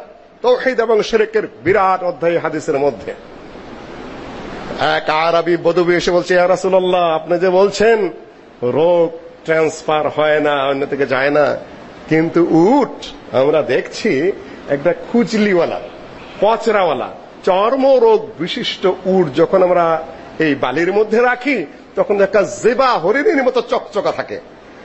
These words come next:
যখনই সেটা আবার চর্মরোগ বিশিষ্ট উটের মধ্যে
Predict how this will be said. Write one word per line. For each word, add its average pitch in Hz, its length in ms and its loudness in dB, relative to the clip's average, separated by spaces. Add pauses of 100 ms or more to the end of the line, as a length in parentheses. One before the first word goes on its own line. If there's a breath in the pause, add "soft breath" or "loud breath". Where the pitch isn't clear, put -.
(200 loud breath)
যখনই 220 480 4
সেটা 294 260 0
আবার 254 200 2 (140)
চর্মরোগ 240 760 2
বিশিষ্ট - 400 -6
উটের 240 360 0
মধ্যে 214 240 0